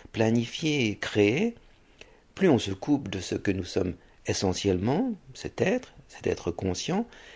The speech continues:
et à ce moment-là, il y a une sorte de, de scission, il y a un grand manque.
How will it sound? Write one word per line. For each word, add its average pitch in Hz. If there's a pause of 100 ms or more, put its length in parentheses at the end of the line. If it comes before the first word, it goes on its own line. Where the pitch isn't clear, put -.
(140)
et 104
à 87
ce -
moment-là, 90
il 90
y 101
a -
une 101
sorte 90
de, 90 (220)
de 87
scission, 107
il 143
y 98
a 92
un 92
grand 95
manque. 160